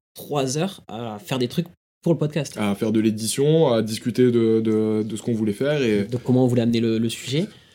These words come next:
Speaker 2: à se
Speaker 1: Euh.
Speaker 2: poser des questions, euh, pour, euh, pour rendre, euh, tout meilleur aussi. C'est, euh,
Speaker 1: Mais c'est parce que, entre guillemets, on a envie de faire quelque chose de qualité qui nous plaît. Et du coup, ben, on y consacre beaucoup de temps et à côté, on fait un peu de sacrifice.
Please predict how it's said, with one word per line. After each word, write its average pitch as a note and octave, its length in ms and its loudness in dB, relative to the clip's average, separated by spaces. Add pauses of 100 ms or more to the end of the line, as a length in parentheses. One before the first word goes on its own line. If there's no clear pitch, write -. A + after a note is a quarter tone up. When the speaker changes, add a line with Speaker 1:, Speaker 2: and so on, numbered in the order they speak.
(140)
Speaker 2:
à G#2+ 80 -4
se - 80 -8
Speaker 1:
Euh. - 20 -10
Speaker 2:
poser C3+ 240 6
des B2+ 100 4
questions, B2+ 480 4
euh, - 40 0
pour, A2 280 0
euh, G#2+ 200 2
pour G#2 400 -2
rendre, A2+ 260 2
euh, G#2+ 220 4
tout G#2 160 -6
meilleur A#2+ 340 2
aussi. D3 300 0
C'est, A2 100 -6
euh, G#2+ 480 -2 (400)
Speaker 1:
Mais B2 60 -4
c'est B2 140 -2
parce C3 220 0
que, - 220 -4 (120)
entre C3+ 320 -6
guillemets, B2 540 -4
on A2 200 -4
a - 20 -6
envie A2+ 380 -6 (380)
de A2+ 140 -16
faire A#2+ 200 -12
quelque - 160 -10
chose A#2 220 -4
de A2 100 -6
qualité A#2+ 680 -4
qui - 120 -4
nous A2 80 -2
plaît. D#3+ 260 -2 (400)
Et A#2+ 80 -8
du A2+ 140 -10
coup, F3+ 160 -6
ben, D3 120 -2
on A2 80 -2
y A2 80 -4
consacre A2+ 460 -10
beaucoup A2+ 260 -12
de - 80 -20
temps D#3+ 300 -2
et A2+ 80 -8
à A2 60 -6
côté, A2 220 -10
on D#3 40 -4
fait D3 100 -4
un A2+ 40 -4
peu A2+ 100 -8
de - 60 -14
sacrifice. E3 440 -8